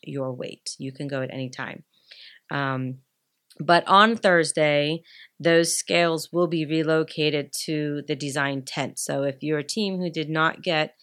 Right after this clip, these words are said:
to the scales on Wednesday, you will just go directly to the design tent to get your weight, um, and hopefully in a timely manner before your actual design,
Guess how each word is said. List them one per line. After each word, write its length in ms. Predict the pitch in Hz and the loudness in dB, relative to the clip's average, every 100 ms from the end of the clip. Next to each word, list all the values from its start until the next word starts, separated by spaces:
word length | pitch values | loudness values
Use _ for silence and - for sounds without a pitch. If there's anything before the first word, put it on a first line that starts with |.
| - - - _ - | -20 -20 -20 _ -6
to 200 | - 190 | -2 -2
the 100 | 170 | -2
scales 440 | 156 - 170 147 143 | -4 -2 0 0 0
on 180 | 151 156 | -2 0
Wednesday, 640 | 190 190 165 156 151 151 | 2 2 0 0 2 0
you 280 | 139 147 156 | -2 -4 -2
will 120 | 151 | -2
just 260 | 151 143 - | -4 -6 -4
go 160 | 147 | -4
directly 380 | 143 147 147 143 135 | -4 -4 -4 -6 -10
to 100 | 139 | -12
the 100 | 139 | -10
design 440 | 139 139 139 131 | -6 -4 -4 -6
tent 340 | - 135 127 | -8 -10 -10
to 100 | - | -14
get 180 | 143 165 | -12 -12
your 200 | - 147 | -10 -12
weight, 420 | 147 147 143 131 - _ _ | -8 -6 -4 -8 -14 _ _
um, 360 | - 139 135 135 131 - _ _ | -10 -8 -8 -12 -16 -20 _ _
and 160 | - 156 | -6 -4
hopefully 560 | 180 - 160 151 147 - | -4 -6 -4 -2 -4 -6
in 140 | 156 | -6
a 360 | 147 135 135 139 _ - | -6 -6 -6 -10 _ -8
timely 400 | - 160 151 147 | -4 -2 -2 -4
manner 340 | 147 143 135 | -2 -2 -4
before 360 | 131 135 139 143 | -6 -10 -8 -8
your 160 | 127 113 | -6 -8
actual 320 | - - - | -10 -12 -14
design, 540 | - - - - 156 | -12 -12 -10 -10 -12